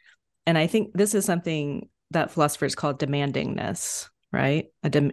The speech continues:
the demandingness of, of a duty. So we've already talked about the crushing weight of responsibility for climate change, but just in general, help us understand what demandingness is, just in case we end up saying that word a couple times during the interview.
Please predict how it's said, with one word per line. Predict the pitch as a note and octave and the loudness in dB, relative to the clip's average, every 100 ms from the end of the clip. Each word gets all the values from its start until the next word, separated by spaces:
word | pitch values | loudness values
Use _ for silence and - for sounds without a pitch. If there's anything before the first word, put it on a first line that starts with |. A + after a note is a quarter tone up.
| - | 0
the | D#3+ | 2
demandingness | C#3+ C#3+ D3 D3 C#3 D3 C3 - | 4 6 6 4 4 2 0 2
of, | C#3+ C3 - - | 2 2 -4 -4
of | D3 | -2
a | C#3+ | -2
duty. | C#3 D3 G#2 C2 | 0 0 0 -4
So | - F#3 E3+ D#3+ - - - | 0 6 6 6 0 -20 -2
we've | F#3+ G3+ | 2 4
already | A3 | 4
talked | F3+ F3 E3+ | 4 0 -2
about | D#3 D3+ | -4 -4
the | |
crushing | C#3+ D3+ - D#3 | -4 -4 -2 -4
weight | D3 D3+ D3 - | -2 0 -2 0
of | D#3+ D3 D3+ - _ - | 0 0 -4 -16 _ -10
responsibility | F3 E3 D3+ F3 D#3 | -2 -2 0 0 0
for | D3+ D3 | -2 -4
climate | A3+ G3+ - | -2 -2 -2
change, | E3+ D3+ D3 | -4 -4 0
but | D#3 - - | -2 -2 -8
just | - E4+ | -4 0
in | G4 G#3+ | 4 4
general, | D#3+ D#3+ D#3+ D3+ | 2 0 2 0
help | D3+ D3+ | 0 -2
us | D#3+ D#3 | -4 -4
understand | D3 C#3+ - C#3+ C#3+ | -4 -6 -4 -4 -2
what | C#3+ D#3+ | -2 -2
demandingness | - D3+ C#3+ D3+ D#3+ D#3 D3+ | -2 0 0 0 0 0 2
is, | E3 D#3+ | 0 0
just | D3+ - | -4 -4
in | C#3+ | -4
case | - - | -2 -2
we | D#3+ | 0
end | C#3+ C#3 | 0 0
up | D#3 - | -2 -2
saying | - C#3+ D3 | -2 0 0
that | - - | -2 0
word | C#3+ | -2
a | - | -2
couple | - - | -6 -8
times | - D3 - | -4 -4 -4
during | - D3 D2+ | -2 0 0
the | |
interview. | - - - G1+ G1+ | 0 -2 -2 -2 -4